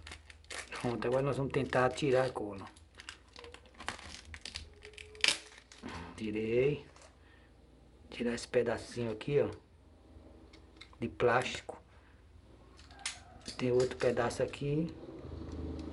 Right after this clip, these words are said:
Plástico. Pronto.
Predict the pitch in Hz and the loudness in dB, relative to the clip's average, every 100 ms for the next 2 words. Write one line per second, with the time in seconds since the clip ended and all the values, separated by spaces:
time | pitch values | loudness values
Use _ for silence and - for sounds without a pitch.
0 | - - - - 135 - - - - - | -10 -10 -10 -8 -8 -8 -8 -6 -6 -6
1 | - - - - - - - - - - | -8 -8 -10 -8 -8 -8 -8 -8 -6 -4
2 | - - - 123 123 120 123 - - - | -4 -4 -6 -4 0 2 2 0 -4 -4
3 | - - - - - - - - 64 64 | -2 2 2 2 0 2 2 4 2 2
4 | - - - - - - - - - - | 0 -2 -4 -4 -4 -4 -4 -4 -4 -6
5 | - 151 156 196 - - | 0 6 8 6 2 -8